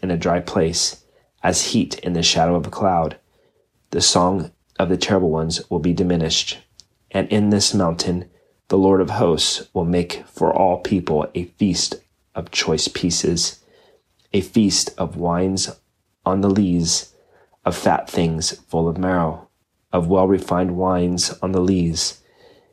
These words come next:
And he will destroy on this mountain the surface of the covering cast over all people, and the veil that is spread over all nations. He will swallow up death forever. And the Lord God will wipe away tears from all faces.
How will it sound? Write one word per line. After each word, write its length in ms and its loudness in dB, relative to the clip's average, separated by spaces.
And 140 2
he 160 4
will 80 4
destroy 560 2
on 100 0
this 220 2
mountain 560 -2
the 120 0
surface 680 0
of 80 0
the 80 0
covering 420 -2
cast 560 -2
over 200 2
all 240 2
people, 460 -4
and 120 2
the 80 4
veil 300 4
that 120 4
is 100 4
spread 400 2
over 260 -2
all 180 2
nations. 640 -2
He 220 -2
will 140 0
swallow 400 2
up 240 -4
death 340 -2
forever. 540 0
And 140 0
the 60 2
Lord 280 4
God 240 4
will 140 2
wipe 260 2
away 340 4
tears 600 0
from 200 -4
all 220 2
faces. 560 -2